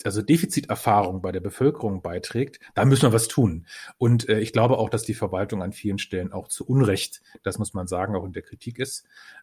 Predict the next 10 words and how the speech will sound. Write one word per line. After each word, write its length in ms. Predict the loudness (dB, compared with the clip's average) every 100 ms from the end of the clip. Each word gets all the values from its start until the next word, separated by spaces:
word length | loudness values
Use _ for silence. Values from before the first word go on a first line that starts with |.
| _
Ähm, 380 | -6 -4 -4 -6
wenn 120 | -6 -4
mir 100 | -2
die 80 |
Bemerkung 460 | -2 -2 -4 -2 -4
noch 120 | -2
erlaubt 400 | -4 -2 -4 -4
ist, 320 | -8 -6 -8 -6
ähm, 460 | -6 -6 -10 -14 -16
ist, 440 | -10 -8 -8 -10